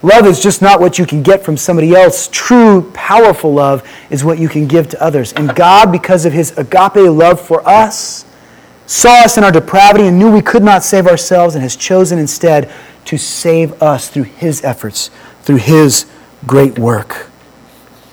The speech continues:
This is the core, the heart of the gospel message.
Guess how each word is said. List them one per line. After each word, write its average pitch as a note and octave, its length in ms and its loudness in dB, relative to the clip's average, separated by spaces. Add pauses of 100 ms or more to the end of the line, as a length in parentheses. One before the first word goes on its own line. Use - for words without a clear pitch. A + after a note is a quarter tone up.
(120)
This D3+ 240 0
is C#3+ 120 -2
the C#3+ 100 -4
core, F#3 520 2
the B2+ 120 0
heart G3 340 0
of C3 140 0
the C3 60 -4
gospel C3+ 500 -4
message. A#2 500 -8